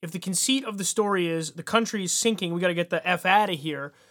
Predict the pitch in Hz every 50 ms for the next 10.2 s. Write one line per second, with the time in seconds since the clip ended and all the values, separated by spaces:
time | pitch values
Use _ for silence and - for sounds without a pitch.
0 | _ _ _ _ - - - 208 196 - - 226 233 240 233 233 233 233 226 -
1 | - 202 196 185 160 175 185 180 160 185 190 196 180 180 175 180 170 - 170 175
2 | 185 185 185 185 170 - - - 208 202 208 - 190 180 170 170 165 160 165 156
3 | 139 135 175 170 170 175 175 175 170 165 165 160 175 175 170 175 180 170 175 175
4 | 180 175 175 175 175 - 165 143 - - 185 185 185 170 - - - 160 160 156
5 | 156 160 160 160 156 151 151 139 170 - - 165 170 170 170 160 170 165 160 156
6 | 151 147 143 _ _ _ _ _ _ _ _ _ _ - 160 143 - - 196 190
7 | 180 - 180 160 - 170 160 160 156 151 135 160 156 147 143 151 143 147 151 156
8 | - - 156 151 156 - 175 170 - 170 151 - - 196 180 180 175 156 143 135
9 | 135 135 - _ _ _ _ _ _ _ _ _ _ _ _ _ _ 160 156 -
10 | - 180 180 160